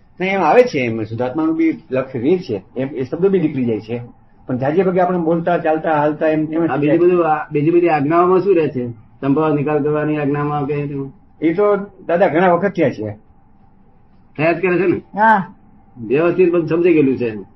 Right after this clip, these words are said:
Speaker 1: કમ્પ્લીટ.
Speaker 2: હા, રિલેટિવ રિયલ નું થોડું થોડું સ્ટડી થાય છે ને?
Speaker 1: રિયલ ને રિલે-, રિલેટિવ તો આપણે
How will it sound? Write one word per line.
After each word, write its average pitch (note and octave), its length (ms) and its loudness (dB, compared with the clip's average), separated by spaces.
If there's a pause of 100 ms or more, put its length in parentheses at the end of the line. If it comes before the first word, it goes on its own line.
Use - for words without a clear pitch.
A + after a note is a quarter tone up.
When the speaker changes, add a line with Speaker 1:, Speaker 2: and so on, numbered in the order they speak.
(600)
Speaker 1:
કમ્પ્લીટ. E3+ 480 0 (640)
Speaker 2:
હા, D3 160 0 (480)
રિલેટિવ E3+ 400 6
રિયલ E3+ 240 6
નું E3+ 100 6
થોડું E3 200 4
થોડું E3+ 340 2
સ્ટડી D#3+ 320 0
થાય E3+ 160 2
છે F#3 100 -2
ને? C#3+ 160 -2 (1000)
Speaker 1:
રિયલ F#3 320 2
ને A3 120 2
રિલે-, F#3+ 340 0
રિલેટિવ G3+ 360 2
તો G3 60 4
આપણે F#3+ 220 2